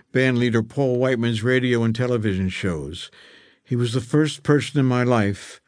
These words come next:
besides my mother, to encourage me, to help me. He taught me just about everything he knew.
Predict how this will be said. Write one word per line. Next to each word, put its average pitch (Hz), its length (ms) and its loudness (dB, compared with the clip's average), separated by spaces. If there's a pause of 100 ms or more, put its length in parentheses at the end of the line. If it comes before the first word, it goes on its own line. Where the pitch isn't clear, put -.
(400)
besides 123 480 -2
my 123 160 0
mother, 101 380 0
to 107 200 -4
encourage 101 600 0
me, 64 260 -10 (220)
to 113 100 -4
help 113 300 -2
me. 80 320 -8 (800)
He 104 160 -4
taught 147 280 0
me 143 120 2
just 127 260 0
about 113 380 -2
everything 147 480 2
he 120 180 2
knew. 98 540 -2